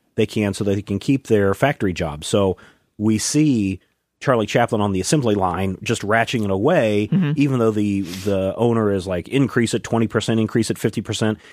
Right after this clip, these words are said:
Speaker 1: and everybody on the line is just, you know, sweating and, and doing anything they can because they wanna keep that job. And Chaplin is the one that ends up breaking, uh, in this piece, um,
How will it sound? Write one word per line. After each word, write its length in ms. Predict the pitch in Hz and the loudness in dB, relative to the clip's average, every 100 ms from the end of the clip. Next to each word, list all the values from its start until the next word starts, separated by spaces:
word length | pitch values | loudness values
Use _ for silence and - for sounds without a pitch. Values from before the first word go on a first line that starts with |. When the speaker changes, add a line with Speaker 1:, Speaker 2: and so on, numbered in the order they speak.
| - | -2
Speaker 1:
and 80 | 135 | 0
everybody 300 | 123 120 113 | 2 2 4
on 160 | 104 | 2
the 60 | 101 | 2
line 220 | 151 180 | 4 2
is 120 | 117 | 2
just, 260 | - 101 - | 0 -2 -4
you 120 | 107 117 | -2 -2
know, 100 | 87 | -2
sweating 520 | - 131 185 160 104 | -2 2 2 2 2
and, 180 | 104 104 | 0 -2
and 160 | 104 104 | -2 2
doing 180 | 117 113 | 2 2
anything 280 | 107 104 | 0 0
they 100 | 95 | -2
can 240 | - 160 120 - - - | 0 0 0 -6 -12 -4
because 220 | 127 123 | 0 2
they 100 | 113 | 4
wanna 180 | 110 101 | 2 0
keep 180 | 110 104 | -2 -2
that 140 | 92 | 0
job. 320 | 85 147 131 | 2 2 2
And 100 | 98 | 0
Chaplin 380 | - 120 117 107 | 0 0 2 0
is 140 | 98 | -2
the 80 | 98 | -2
one 180 | 95 98 | -2 0
that 100 | 95 | 0
ends 200 | 95 95 | -2 -2
up 100 | 92 | -4
breaking, 600 | - 110 160 - 82 87 - _ _ _ _ | -2 2 2 2 -4 -6 -10 _ _ _ _
uh, 220 | 101 98 95 | -2 0 0
in 160 | 110 | 0
this 180 | 101 87 | 0 -2
piece, 460 | - 92 85 - - - | -4 -4 -4 -6 -12 -6
um, 360 | 98 92 92 | -2 0 -2